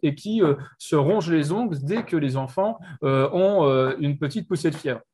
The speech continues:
Je dis que je n'étais pas forcément contre. Et donc, elle, euh, dans, comme elle travaille dans une énorme structure, elle m'a fait connaître Rosemary Domenico qui, euh, euh, dirige,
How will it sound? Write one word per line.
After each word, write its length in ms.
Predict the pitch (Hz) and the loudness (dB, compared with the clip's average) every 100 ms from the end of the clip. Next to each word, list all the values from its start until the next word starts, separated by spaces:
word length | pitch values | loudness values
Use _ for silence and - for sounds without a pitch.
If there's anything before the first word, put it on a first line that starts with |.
| _ _ _ | _ _ _
Je 100 | 135 | -4
dis 160 | 139 151 | -2 0
que 220 | 143 123 | 2 2
je 60 | |
n'étais 180 | 123 120 | 0 -2
pas 120 | 165 | -2
forcément 460 | 156 151 - 127 113 | 0 -2 -2 -2 -4
contre. 440 | - 220 294 - 127 - _ _ _ _ | 0 2 2 -2 -6 -10 _ _ _ _
Et 220 | 165 147 | -4 -2
donc, 320 | 147 139 175 156 | 0 -2 0 0
elle, 220 | 127 123 | 0 0
euh, 420 | 123 123 123 123 | -2 -2 -4 -6
dans, 260 | 139 131 127 | -4 -4 -2
comme 160 | - | 2
elle 80 | 147 | 2
travaille 200 | 147 170 | 2 0
dans 100 | 156 | 0
une 160 | 123 139 | 0 0
énorme 420 | 147 180 190 151 | 2 4 4 2
structure, 760 | - - 127 - 180 240 160 - - - | -6 -10 -10 -4 -2 0 -2 -4 -14 -2
elle 120 | 131 | 0
m'a 100 | 135 | 2
fait 180 | - 135 | -2 -2
connaître 480 | 143 151 147 - | 2 2 0 0
Rosemary 480 | 120 151 139 156 151 | 0 0 0 -2 -2
Domenico 540 | 139 131 127 127 143 131 | -4 -2 -4 -2 -2 -4
qui, 400 | - 147 143 139 | -8 -6 -6 -4
euh, 160 | 117 117 - - _ | -6 -6 -20 -20 _
euh, 300 | 120 113 113 | -4 -2 -4
dirige, 720 | 120 123 131 147 147 123 113 | -4 -2 0 2 0 -2 -6